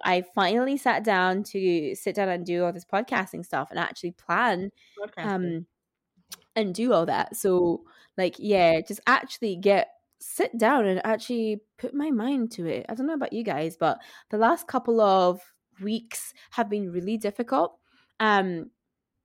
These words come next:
Speaker 1: I think you and I actually, like, we sat down to record an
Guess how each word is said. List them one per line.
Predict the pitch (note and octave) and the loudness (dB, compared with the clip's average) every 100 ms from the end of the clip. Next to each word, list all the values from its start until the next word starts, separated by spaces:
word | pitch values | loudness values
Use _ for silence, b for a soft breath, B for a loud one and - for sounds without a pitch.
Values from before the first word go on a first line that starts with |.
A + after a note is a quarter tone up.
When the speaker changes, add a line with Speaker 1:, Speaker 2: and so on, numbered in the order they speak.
| _ _ _ _ - | _ _ _ _ -8
Speaker 1:
I | |
think | G#3+ C4+ - | -4 -2 -2
you | C4 | 0
and | A3+ | 2
I | G#3 G3+ F#3+ - | 4 4 0 0
actually, | G3 - - - F#3+ F3 | -2 -2 -6 -4 -2 0
like, | F#3 B3 | -2 -2
we | C#4+ | 0
sat | C#4+ C4 | 0 2
down | A#3 G#3+ A3 | 2 2 0
to | G3 | -4
record | F#3+ G3 | -4 -4
an | F#3 | -4